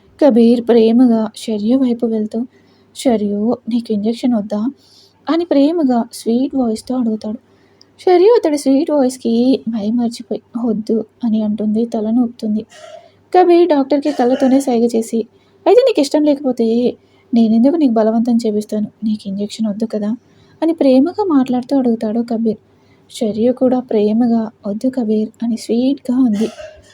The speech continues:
"సరే, నువ్వు బాగోవడమే నాకు కావాలి" అని అంటూ ఆమె చెయ్యి ప్రేమగా పట్టుకుంటాడు. ఇంతలో డాక్టర్ ఆమె చెయ్యికి ఇంజెక్షన్ గుచ్చుతాడు. "అమ్మా" అని అరుస్తూ కబీర్ని గట్టిగా పట్టుకుంటుంది షర్యు.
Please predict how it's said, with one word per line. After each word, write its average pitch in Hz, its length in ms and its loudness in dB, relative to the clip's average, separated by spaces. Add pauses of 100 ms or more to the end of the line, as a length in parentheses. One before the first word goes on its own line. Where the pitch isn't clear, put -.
(140)
"సరే, 381 320 4
నువ్వు 294 360 4 (440)
బాగోవడమే 269 800 2 (120)
నాకు 233 200 -4
కావాలి" 214 440 -6 (180)
అని 226 180 -4
అంటూ 208 420 -4 (520)
ఆమె 214 460 -2 (220)
చెయ్యి 214 360 -4
ప్రేమగా 240 480 2
పట్టుకుంటాడు. 220 680 -6 (640)
ఇంతలో 370 420 4
డాక్టర్ 285 380 2
ఆమె 254 140 2
చెయ్యికి 233 360 -2
ఇంజెక్షన్ 214 400 -4
గుచ్చుతాడు. 208 420 -8 (200)
"అమ్మా" 202 420 -2
అని 254 180 2
అరుస్తూ 247 440 -4 (500)
కబీర్ని 339 400 2
గట్టిగా 294 280 -2
పట్టుకుంటుంది 233 760 -2
షర్యు. 208 360 -6